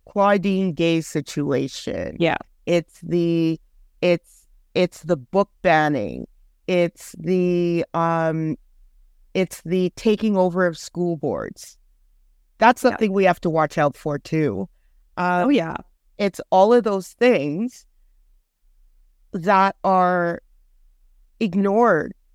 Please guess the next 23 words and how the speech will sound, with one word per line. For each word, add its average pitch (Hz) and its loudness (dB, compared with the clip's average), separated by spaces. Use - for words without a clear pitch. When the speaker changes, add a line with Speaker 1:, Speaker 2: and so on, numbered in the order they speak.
Speaker 1:
but 180 4
are 190 0
so 202 0
important. 180 -2
Speaker 2:
Yeah. 170 -8
Speaker 1:
And 196 2
you 196 -4
can 202 -6
see 269 0
a 202 2
trend 190 -2
because, 214 2
um, 190 2
what 220 2
Faye 196 2
said, 175 2
and 170 -2
I 180 2
thought 226 -2
this 220 -6
was 175 -2
just - -8
brilliant. 156 -2